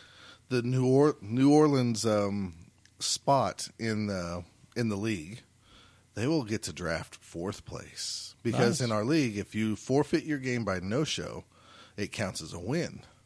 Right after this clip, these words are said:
Speaker 2: Yeah.
Speaker 1: To prevent people from doing that.
Speaker 2: Right.
Speaker 1: And the least I could do, if I was gonna,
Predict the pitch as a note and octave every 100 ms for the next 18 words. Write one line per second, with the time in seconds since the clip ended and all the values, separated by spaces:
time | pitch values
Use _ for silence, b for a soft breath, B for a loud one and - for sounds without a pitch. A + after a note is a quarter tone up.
0 | _ _ _ _ B2+ G#2+ B2 - G2+ F2+
1 | F2 E2+ F2+ D#2 - E2+ F#2+ A2 F#2 F2
2 | B2 G2 F#2+ - A2 A2 A2 A#2 B2 D3
3 | F#3+ - D#3 C#3 B2 A2 A2 F#2+ E2+ F#2+
4 | B B B - F#2+ G#2+ G#2+ A2+ G#2+ G2+